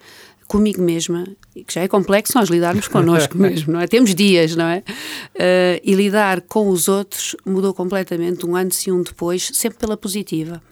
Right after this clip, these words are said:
Speaker 2: Uhum. Eh, eh, essa ideia do não conseguir fazer coisas, como disse, que é desconstruída, leva se calhar àquela ideia de que, eh, temos problemas na vida. Será que são mesmo problemas?
Speaker 1: Não,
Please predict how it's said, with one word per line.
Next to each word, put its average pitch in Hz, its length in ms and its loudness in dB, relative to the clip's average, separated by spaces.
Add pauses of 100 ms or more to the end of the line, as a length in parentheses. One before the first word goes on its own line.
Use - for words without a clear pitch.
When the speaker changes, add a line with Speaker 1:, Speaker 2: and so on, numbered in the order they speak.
(480)
Speaker 2:
Uhum. 127 240 -4 (460)
Eh, 139 680 2
eh, 160 60 0
essa 151 200 0
ideia 147 260 4
do 135 160 -2
não 139 320 0
conseguir 135 400 -4
fazer 120 280 -4
coisas, 120 400 -4
como 107 200 -12
disse, 110 260 -12
que - 140 -20
é 107 240 -16
desconstruída, 127 800 -6 (480)
leva 139 220 0
se - 80 -2
calhar 135 260 0
àquela 127 320 -2
ideia 131 360 2
de 127 120 -14
que, - 140 -8
eh, 123 460 -4 (120)
temos 131 320 -8
problemas 127 800 -2
na 120 140 -6
vida. 113 300 -8
Será - 240 -6
que - 80 -12
são 131 100 -8
mesmo 123 240 -6
problemas? 117 480 -8 (500)
Speaker 1:
Não, 226 200 -4